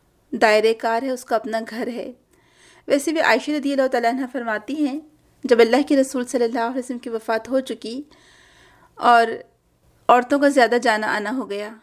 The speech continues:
یا عورتوں کے اندر اس طرح سے، جس طرح سے اللہ کے رسول کے زمانے میں جو ایک ڈر، خوف یا ہو سکتا ہے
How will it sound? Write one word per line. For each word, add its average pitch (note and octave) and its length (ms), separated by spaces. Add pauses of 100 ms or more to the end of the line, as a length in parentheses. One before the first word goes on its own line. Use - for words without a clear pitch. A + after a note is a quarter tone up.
(160)
یا B3 300
عورتوں A#3 400
کے C#4 80
اندر B3+ 320 (400)
اس C4+ 160
طرح C#4+ 320
سے، C#4 400 (720)
جس A#3+ 200
طرح B3+ 140
سے C4+ 140
اللہ A3+ 140 (100)
کے C4 120
رسول C4+ 180
کے C4+ 120
زمانے A3+ 340
میں A3+ 120
جو A#3 120
ایک A#3+ 120
ڈر، A3+ 340
خوف A3+ 340
یا A#3 100
ہو C#4 100
سکتا D4 300
ہے D4+ 200